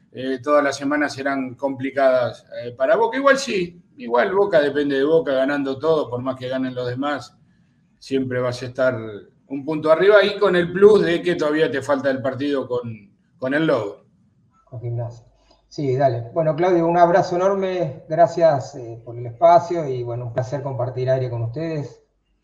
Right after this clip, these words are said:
Speaker 2: Además está decirlo, así que, bueno, les mando un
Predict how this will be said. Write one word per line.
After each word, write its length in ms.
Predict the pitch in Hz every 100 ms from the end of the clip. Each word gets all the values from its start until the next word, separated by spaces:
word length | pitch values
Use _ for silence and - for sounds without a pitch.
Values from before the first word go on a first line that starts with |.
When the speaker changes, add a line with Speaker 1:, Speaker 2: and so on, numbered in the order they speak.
| _ _
Speaker 2:
Además 240 | 117 117
está 220 | 117 123 135
decirlo, 420 | 117 165 170 165
así 240 | - 147
que, 100 | 127
bueno, 220 | 123 117 - _ 113
les 120 | 113
mando 320 | 131 135 131 131
un 480 | 127 127 120 113